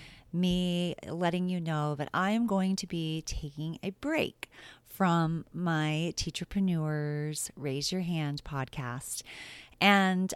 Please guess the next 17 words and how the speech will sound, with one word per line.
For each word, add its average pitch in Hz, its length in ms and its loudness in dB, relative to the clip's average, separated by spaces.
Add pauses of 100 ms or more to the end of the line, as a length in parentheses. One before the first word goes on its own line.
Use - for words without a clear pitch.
I 190 420 6
want 175 360 2
to 185 140 -4
tell 175 280 0
you 160 800 0
that 175 160 2
I 156 280 0
am 165 420 -2
rooting 330 340 8
for - 140 -4
you 254 600 4
and 190 160 0
that 170 140 0
I'm 160 160 -2
thinking 220 460 2
about 170 320 -2
you, 156 380 0